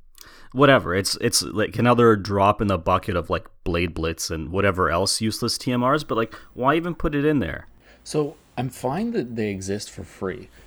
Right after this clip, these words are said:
Speaker 2: If you're giving it for free, whatever, I don't care. I hate that you can summon it because it just gets in the way of literally everything else.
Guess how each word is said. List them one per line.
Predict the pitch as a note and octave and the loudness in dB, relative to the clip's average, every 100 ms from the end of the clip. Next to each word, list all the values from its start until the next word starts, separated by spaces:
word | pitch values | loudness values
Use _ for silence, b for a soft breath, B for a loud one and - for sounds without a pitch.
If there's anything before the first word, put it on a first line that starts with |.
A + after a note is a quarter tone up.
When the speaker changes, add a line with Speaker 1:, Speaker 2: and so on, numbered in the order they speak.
| b | b
Speaker 2:
If | G#2 | -10
you're | G2 | -8
giving | F2 A2+ D3+ | -6 -6 -4
it | E3+ | -6
for | - C3+ | -8 -10
free, | - C3 B2 A#2+ - _ _ | -4 -2 -2 -4 -10 _ _
whatever, | G#2+ G2+ G2 F#2+ F#2+ A2+ | -4 -2 -2 -2 -8 -8
I | F#2+ | -6
don't | G2 | -6
care. | - A2 - - - - _ _ _ _ _ | -8 -12 -14 -20 -20 -20 _ _ _ _ _
I | - G#2+ | -6 -6
hate | - C3 D#3+ - | -4 -4 -4 -4
that | |
you | B2+ B2 | -4 -4
can | A2 | -4
summon | G2 F2+ F#2 A2 | -6 -6 -4 -4
it | F#3 | -4
because | A2 - G#2+ G2 - | -6 -6 -8 -6 -6
it | A2+ - | -6 -6
just | C3+ - | -10 -4
gets | A2+ - | -4 -4
in | B2 | -4
the | G#2+ | -2
way | F2+ F2 F2+ C#3 - b b b b b - | -4 -6 -6 -8 -10 b b b b b -6
of | G2 | -6
literally | G2+ F#2 G2+ A#2 A2 G2 F2+ | -6 -8 -4 0 2 2 0
everything | F#2 E2+ F2+ | -2 -4 -6
else. | F2 F2+ - | -10 -12 -16